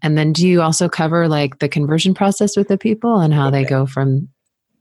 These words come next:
Speaker 1: from
Speaker 2: Absolutely.
Speaker 1: Okay.
Speaker 2: Absolutely. We need to help, we need to help people go from, from concept to launch with their podcast and then go s-,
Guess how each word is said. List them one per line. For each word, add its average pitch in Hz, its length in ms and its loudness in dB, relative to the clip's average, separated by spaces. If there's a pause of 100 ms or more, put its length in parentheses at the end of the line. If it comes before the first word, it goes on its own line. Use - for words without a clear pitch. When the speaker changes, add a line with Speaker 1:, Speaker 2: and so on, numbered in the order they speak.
(120)
Speaker 1:
from 127 120 -2
Speaker 2:
Absolutely. 104 600 2
Speaker 1:
Okay. - 80 -4
Speaker 2:
Absolutely. 113 520 0
We 101 160 2
need 147 160 2
to 143 100 2
help, 127 300 -2
we 135 100 2
need 175 140 2
to 160 80 2
help 139 220 0
people 123 240 0
go 110 200 2
from, 98 480 0
from 95 240 -4
concept 120 520 0
to 113 80 0
launch 104 400 0
with 101 100 0
their 92 140 0
podcast 101 680 0
and 98 100 2
then 101 140 2
go 101 200 2
s-, 107 120 0